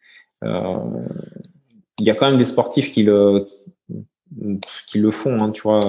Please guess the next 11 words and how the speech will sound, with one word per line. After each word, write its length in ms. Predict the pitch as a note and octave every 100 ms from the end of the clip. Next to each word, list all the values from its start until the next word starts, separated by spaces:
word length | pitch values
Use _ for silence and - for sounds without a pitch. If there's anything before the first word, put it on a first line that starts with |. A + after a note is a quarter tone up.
| G2
c'est, 400 | G2 G2 - -
mais 140 | G2+
c'est 200 | G2 -
sûr 260 | G2+ - D3+
que 80 | A2+
c'est 520 | - G#2+ G2+ G2+ G2 _ _ _ _ - _
peut-être 420 | - A#2 A#2+ A#2 -
pas 280 | B2+ B2 -
aussi, 640 | B2+ - - C3+ B2 A#2+
euh, 240 | G#2+ G2+
rigoureux 760 | G2+ B2+ A2+ A#2+ A#2 B2 C3+ -